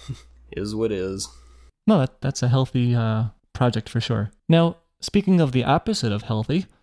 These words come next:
Speaker 2: so now that your app is up and running and everything is a little good, what have you done to, like, plan for disasters and unexpected events, like database backups and all that type of stuff?
Speaker 1: Mm-hmm.
Speaker 2: Like, what happens?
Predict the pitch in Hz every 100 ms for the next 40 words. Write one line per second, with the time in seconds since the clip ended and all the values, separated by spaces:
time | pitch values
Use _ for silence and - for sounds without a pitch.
0 | _ _ _ - 123 120 123 - 139 147
1 | 160 151 151 156 131 123 113 113 131 143
2 | 139 120 117 120 113 113 113 110 113 139
3 | 127 156 - _ _ _ 139 175 175 -
4 | 143 170 165 127 113 - 147 127 135 117
5 | 117 113 120 131 - 123 120 104 113 110
6 | - 117 123 117 143 185 175 175 - 110
7 | - _ _ _ - 123 120 127 - -
8 | 123 - 117 113 101 98 98 92 123 123
9 | 117 - - 117 127 135 135 139 120 131
10 | 127 117 131